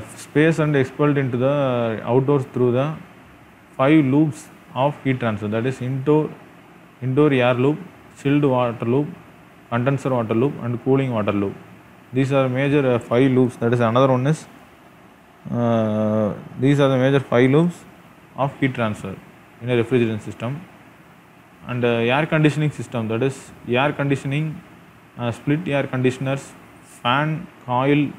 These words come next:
units in a large system, air handling units in a larger system are basically, uh, the dependent application are for several, uh, areas, that is, several options and, uh, several combinations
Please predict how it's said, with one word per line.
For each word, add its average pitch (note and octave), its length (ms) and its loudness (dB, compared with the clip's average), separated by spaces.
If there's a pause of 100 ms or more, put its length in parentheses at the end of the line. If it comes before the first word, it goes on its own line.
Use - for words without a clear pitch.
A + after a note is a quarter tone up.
(160)
units C3+ 360 -2
in B2 140 -6
a A#2 160 -2
large A#2+ 320 -2
system, B2 540 -6 (680)
air C3+ 220 0
handling C3 380 0
units B2 540 -4 (140)
in A#2+ 140 -4
a A#2 100 0
larger A#2 300 0
system A2+ 520 -6 (600)
are A#2+ 220 0
basically, C3 420 0
uh, A#2 600 -2
the A#2 100 0
dependent C3+ 440 0
application B2+ 640 -4
are A#2 160 -2
for A2+ 300 -4 (100)
several, B2 500 -2
uh, G#2 280 -2 (480)
areas, A#2 380 2
that A2+ 140 -4
is, B2+ 260 -4 (680)
several B2+ 360 0
options C3 500 -2
and, A#2 180 -8
uh, A2 400 -2
several A#2+ 320 -2
combinations A#2 720 -4